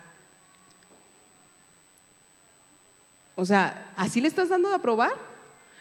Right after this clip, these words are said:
¿Así lo estás haciendo sentir honrado? O, "Oiga, pastor, fíjese que mi papá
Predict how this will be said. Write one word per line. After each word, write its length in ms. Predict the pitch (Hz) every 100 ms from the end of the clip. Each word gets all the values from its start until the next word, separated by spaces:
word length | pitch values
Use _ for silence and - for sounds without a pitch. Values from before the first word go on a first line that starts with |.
| -
¿Así 220 | 196 247
lo 100 | 254
estás 240 | 302 349 349
haciendo 400 | 302 285 294 294
sentir 380 | 294 247 247
honrado? 560 | 262 247 220 220 262 349 - - - - _ _ _
O, 220 | - 196 -
"Oiga, 400 | 202 208 233 196 - -
pastor, 500 | 180 175 - 233 220 - - - _ _ _ - - _ _ - -
fíjese 520 | 233 247 302 - 311
que 160 | - 226
mi 140 | 196
papá 420 | 196 185 185 277